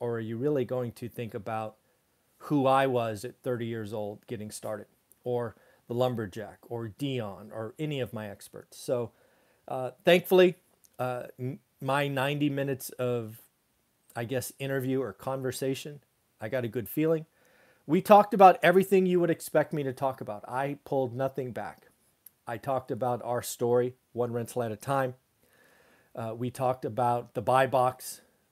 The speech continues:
We talked about daily discipline. We talked about enjoying the process, not rushing it. I used my golf analogy, which I've used a bunch of times. Uh, we talked about time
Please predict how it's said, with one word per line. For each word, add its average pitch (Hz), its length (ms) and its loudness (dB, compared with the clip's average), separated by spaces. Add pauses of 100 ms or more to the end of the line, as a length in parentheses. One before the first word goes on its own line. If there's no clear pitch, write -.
We 127 120 -6
talked 127 280 -6
about 117 300 -6
daily 127 320 0
discipline. 123 720 -6 (220)
We 120 100 -10
talked 117 260 -10
about 117 340 -8 (440)
enjoying 135 640 -2
the 110 80 -6
process, 131 920 0
not 117 260 -8 (100)
rushing 127 400 0
it. 127 180 -8 (340)
I 113 100 -8
used 117 340 -4
my 113 100 -2
golf 127 400 2
analogy, 127 560 0
which 120 240 -4
I've 113 160 -4
used 117 240 -6
a 117 60 -8
bunch 120 260 -8
of 123 80 -12
times. 123 400 -10 (800)
Uh, 147 160 4
we 170 80 4
talked 185 240 8
about 165 260 6
time 165 460 2